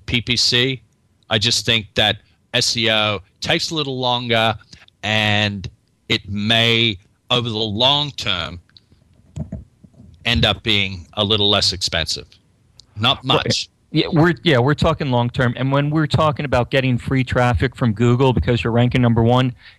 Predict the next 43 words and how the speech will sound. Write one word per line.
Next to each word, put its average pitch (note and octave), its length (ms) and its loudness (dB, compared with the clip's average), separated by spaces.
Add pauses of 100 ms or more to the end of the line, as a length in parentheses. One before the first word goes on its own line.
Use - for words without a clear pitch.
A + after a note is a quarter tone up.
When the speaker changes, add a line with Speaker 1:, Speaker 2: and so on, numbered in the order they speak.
(120)
Speaker 2:
it's C#3+ 240 0
not C3 240 0
free - 360 -4 (160)
because A#2 560 4
you C3+ 180 4
need D3 300 4
to C3+ 100 -4
spend A#2+ 460 2
a A2+ 60 -4
lot A2+ 260 2
of C3+ 80 2
money B2 260 4
creating A#2 440 2
a G#2+ 60 2
great A#2+ 260 0
website. A2+ 600 2 (400)
You A#2+ 140 4
then A#2+ 260 4
needed A#2+ 320 2
to B2 100 -4
spend A#2 280 2
a A2 40 4
lot A2 220 4
of A2 60 2
money A2 320 2
creating A2 480 2
that G#2+ 180 0
content. A#2+ 540 0 (240)
You A#2+ 140 2
then A2+ 200 4
needed A2+ 260 4
to - 60 -12
spend A#2 280 0
a A2 40 2
lot A2+ 220 2
of A2 60 4
money A2+ 280 2
developing A2+ 640 0
the G#2 80 -4
backward A#2 560 -4
links C3+ 380 -2
to D#3+ 240 0
it. D#3+ 120 -2